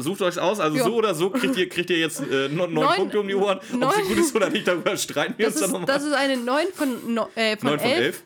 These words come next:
Speaker 2: Neun von elf Cocktailgläserfolgen. Ja.
Speaker 1: Ja, bevor du uns jetzt verabschiedest, was
Speaker 2: Oh,
Speaker 1: machen wir nächste
Speaker 2: stimmt.
Speaker 1: Woche?
Speaker 2: Ähm, wir machen ne, wir machen eine gute Folge, finde ich,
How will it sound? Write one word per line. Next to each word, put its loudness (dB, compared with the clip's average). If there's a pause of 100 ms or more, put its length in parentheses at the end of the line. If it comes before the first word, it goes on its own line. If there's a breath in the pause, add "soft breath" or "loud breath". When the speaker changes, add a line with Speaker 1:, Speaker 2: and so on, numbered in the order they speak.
(160)
Speaker 2:
Neun 0
von -4
elf -2
Cocktailgläserfolgen. -2 (1120 soft breath)
Ja. -4
Speaker 1:
Ja, 0
bevor -2
du 0
uns -4
jetzt -4
verabschiedest, -4
was -8
Speaker 2:
Oh, -2
Speaker 1:
machen -2
wir 2
nächste -2
Speaker 2:
stimmt. -4
Speaker 1:
Woche? -4 (480 soft breath)
Speaker 2:
Ähm, -2 (840 soft breath)
wir -2
machen 0
ne, 2
wir -2
machen 0
eine 0
gute -4
Folge, -2
finde -4
ich, -14